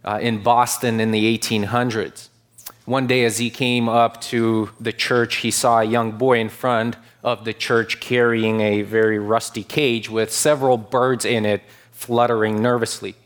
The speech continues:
Gordon ca-, comes up to the boy and, and he says, "Son, where did you get those birds?"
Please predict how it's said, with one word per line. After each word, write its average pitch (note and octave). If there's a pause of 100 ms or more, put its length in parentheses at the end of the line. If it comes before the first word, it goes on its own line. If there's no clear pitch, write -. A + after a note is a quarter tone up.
(920)
Gordon C3+
ca-, C#3+
comes B2
up C3
to C3
the A#2
boy A#2
and, A2
and A2+
he A2+
says, A#2
"Son, C3
where C3
did C3
you A#2+
get B2+
those A2+
birds?" C3